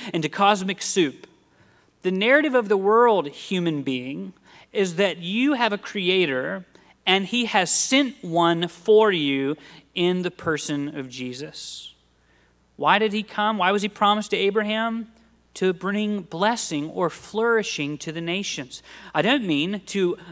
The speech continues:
to usher in financial prosperity. I think, uh, in, in the realized kingdom,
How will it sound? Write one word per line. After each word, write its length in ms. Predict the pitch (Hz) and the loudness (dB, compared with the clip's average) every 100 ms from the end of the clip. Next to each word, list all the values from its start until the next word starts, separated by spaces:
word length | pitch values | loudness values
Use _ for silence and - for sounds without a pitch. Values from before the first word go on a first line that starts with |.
| - | -6
to 280 | - 160 - | 0 2 4
usher 320 | 214 220 202 | 2 4 0
in 320 | 180 226 190 | 0 -2 -2
financial 720 | 160 - 190 185 214 220 196 | -4 0 2 4 0 0 -2
prosperity. 840 | 165 180 170 - 226 226 180 131 | -2 0 0 0 4 6 4 0
I 60 | 135 | -4
think, 300 | 170 214 - 220 233 | -4 -6 -6 -14 -4
uh, 120 | 165 165 | 2 2
in, 220 | 185 185 | 4 2
in 200 | 185 220 | 2 2
the 100 | 202 | 2
realized 600 | 175 220 262 233 196 180 | 2 6 8 8 6 4
kingdom, 560 | - 202 185 214 262 294 | 0 -2 0 0 0 -4